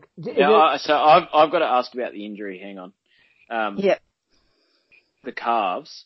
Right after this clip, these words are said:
Speaker 2: what is wrong?
Speaker 3: Well, I've got a, um,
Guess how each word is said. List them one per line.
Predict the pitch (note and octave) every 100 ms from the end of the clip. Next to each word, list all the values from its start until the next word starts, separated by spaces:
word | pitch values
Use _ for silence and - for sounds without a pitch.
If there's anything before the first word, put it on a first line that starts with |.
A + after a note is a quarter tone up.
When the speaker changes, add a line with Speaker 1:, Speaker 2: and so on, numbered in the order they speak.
| _
Speaker 2:
what | A2 A2 A#2+ - _ _ _ _ _
is | A2 G2+ F#2+ -
wrong? | F2+ F#2 E2+ D2 _ _ _ _ _ _ _ - - -
Speaker 3:
Well, | A3 A#3+ A#3+ C4+
I've | A3+ A3+ A3
got | - C4 -
a, | - A3+ A3+
um, | G3+ G3 G3 F#3+